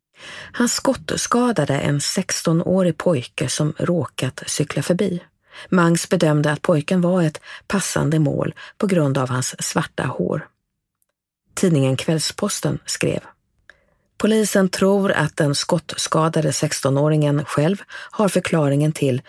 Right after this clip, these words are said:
varför han blev skjuten i huvudet. Därför lägger man ner mycket kraft och energi på att kartlägga den skjutne sextonåringens liv.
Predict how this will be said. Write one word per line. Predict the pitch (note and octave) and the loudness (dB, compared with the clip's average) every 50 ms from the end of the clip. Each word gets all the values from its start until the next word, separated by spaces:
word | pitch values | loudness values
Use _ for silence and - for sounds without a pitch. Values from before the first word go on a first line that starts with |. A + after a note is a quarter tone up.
| - - _ | -20 -18 _
varför | - E3+ D3+ C#3 C3 - D3 | 0 0 2 2 0 0 0
han | C3+ C3 C3 C3+ | 0 0 0 0
blev | - C#3 B2 A#2+ A#2+ | 0 0 0 0 -2
skjuten | - - - - D#3+ D3+ - - C3+ C3+ C3+ - | -4 -6 0 0 0 0 0 -2 -4 -4 -2 -2
i | C3+ | -4
huvudet. | C3+ - E3 D#3 C#3+ - - - - - - - - - _ _ _ _ _ - - - - - - | -2 0 0 0 0 -2 -4 -4 -8 -8 -14 -16 -16 -16 _ _ _ _ _ -18 -16 -16 -16 -12 -2
Därför | - F3 F3 F3 - - F#3+ | 2 2 4 4 4 4 4
lägger | E3+ D#3 D3 D#3 D3+ C3+ | 6 6 4 4 4 4
man | C#3 C#3 C3+ C3+ C#3 C#3+ - - | 4 4 4 4 2 0 0 -2
ner | C3 C3 B2+ B2+ B2+ B2 | -2 0 0 2 0 0
mycket | A#2+ B2 A#2+ - - C3 B2+ - | 0 -2 -4 -4 -4 -6 -4 -4
kraft | - - E3+ E3+ - - - - | -2 -2 0 0 -2 -4 -8 -8
och | - - C#3 | -4 -2 0
energi | C3 B2+ C3 - - F3 E3 E3 D#3+ - - - - - - | 0 0 0 0 2 2 2 2 2 0 -4 -12 -16 -14 -6
på | - - | -2 -2
att | D3 - | -2 0
kartlägga | - - G3+ F#3 C#3+ A#2+ - - D3 F#3 G3 - D3 C3 B2+ _ - _ | 0 0 2 2 2 0 0 0 0 0 2 2 0 0 -2 _ -12 _
den | - D#3 D3 | -2 -2 -2
skjutne | - - E3 D3 - - A#2+ A#2+ | 2 2 0 0 0 -2 -4 -2
sextonåringens | - - D3+ D3 - - - C3 C3 B2 B2 A#2+ B2+ B2 C3+ B2+ A#2+ - - - - | 0 -2 -2 -2 -2 -4 -2 -2 0 0 0 0 0 0 -2 -2 -4 -4 -6 -4 0
liv. | C3+ D3+ D3 - - - | 0 0 2 0 -2 -6